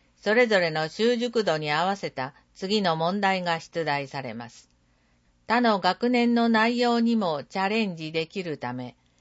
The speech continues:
先行学習や学び直しもできます。学びの姿三、オンラインリアルタイム学習。ウェブ会議システムを使って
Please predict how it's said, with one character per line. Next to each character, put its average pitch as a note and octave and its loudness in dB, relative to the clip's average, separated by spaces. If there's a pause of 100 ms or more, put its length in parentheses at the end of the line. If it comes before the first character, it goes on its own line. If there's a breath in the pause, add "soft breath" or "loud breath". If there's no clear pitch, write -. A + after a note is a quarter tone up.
(100)
先 A#3+ 0
行 A#3 2
学 A3 0
習 D3 -4
や C3 -4
学 G#3 0
び G#3+ -2
直 G3 0
し F#3 -10
も D#3 -6
で C3+ -6
き B2+ -12
ま A#2 -12
す。 - -20 (1040)
学 A3+ 2
び B3 0
の A#3+ 2
姿 D#3 -4
三、 D#3 -6 (600)
オ G#3+ 0
ン B3+ 2
ラ A#3+ 4
イ F#3+ -2
ン D3+ -8
リ E3+ -4
ア A3+ 2
ル A3+ -2
タ G#3 2
イ G#3 -2
ム G3 -4
学 E3+ -4
習。 - -16 (760)
ウ F3 -8
ェ G3+ 2
ブ A#3+ 0
会 A#3+ 0
議 A#3 -2
シ A#3 -8
ス - -18
テ E3+ -2
ム D3+ -4
を D3 -4
使 - -6
っ D#3+ -6
て D3 -10